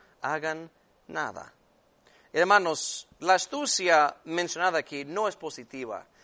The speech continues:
sino perversa. Verso trece. Porque hay astucia que es buena. Ah, Dios, Jesús, nos manda a ser astutos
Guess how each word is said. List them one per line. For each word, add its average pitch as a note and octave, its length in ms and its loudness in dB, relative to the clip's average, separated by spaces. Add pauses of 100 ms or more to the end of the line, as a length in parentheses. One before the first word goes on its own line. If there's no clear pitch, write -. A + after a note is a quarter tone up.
(140)
sino D3 240 -4
perversa. B2+ 680 -2 (520)
Verso A#2+ 320 -4
trece. - 400 -6 (420)
Porque A3 220 -2
hay C4+ 140 6
astucia G#3+ 440 -4
que - 160 -4
es C3+ 100 -2
buena. D3+ 400 -4 (380)
Ah, C3 160 -4
Dios, F3+ 540 -4
Jesús, E3 680 -8 (160)
nos D3 240 -6
manda G3 320 0
a F3 40 -6
ser E3 280 -2
astutos F3+ 1120 0